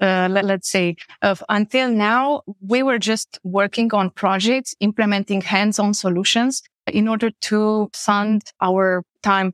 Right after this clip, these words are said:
to develop things. So for us, it's,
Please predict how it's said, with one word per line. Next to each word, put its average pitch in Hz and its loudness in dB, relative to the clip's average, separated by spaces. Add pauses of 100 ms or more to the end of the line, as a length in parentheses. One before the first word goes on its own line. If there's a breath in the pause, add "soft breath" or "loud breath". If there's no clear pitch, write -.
to 180 -6
develop 180 0
things. 185 -4 (320 soft breath)
So 202 -2
for 214 -2
us, 262 -2 (100)
it's, - -4